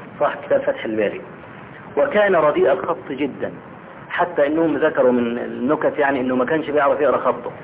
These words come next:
لما كان يألف كتاب ويرجع يحب يقرأه ثاني، كان يأتي بالناس يقول له: "إيه رأيك في دي؟" زي ما إحنا بنعمل النهاردة، نقلب الصفحة يمين ونقلب شمال عشان نصل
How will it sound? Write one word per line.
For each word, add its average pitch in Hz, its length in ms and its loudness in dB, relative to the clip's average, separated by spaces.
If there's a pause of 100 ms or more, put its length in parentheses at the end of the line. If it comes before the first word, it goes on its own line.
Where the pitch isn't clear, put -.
(380)
لما 127 200 4
كان 160 160 4
يألف 151 340 4
كتاب 139 380 4
ويرجع 135 400 2
يحب 139 240 0
يقرأه 147 240 4
ثاني، 175 380 0
كان 165 400 2 (220)
يأتي 151 480 0
بالناس 160 380 0
يقول 160 180 2
له: 147 100 2
"إيه 165 140 6
رأيك 160 220 4
في 156 100 -2
دي؟" 156 160 -4 (360)
زي 147 100 2
ما 175 80 2
إحنا 170 160 0
بنعمل 156 240 2
النهاردة، 143 280 2
نقلب 151 240 0
الصفحة 143 380 0
يمين 147 220 2
ونقلب 147 460 2
شمال 156 200 2
عشان 143 300 2
نصل 151 340 0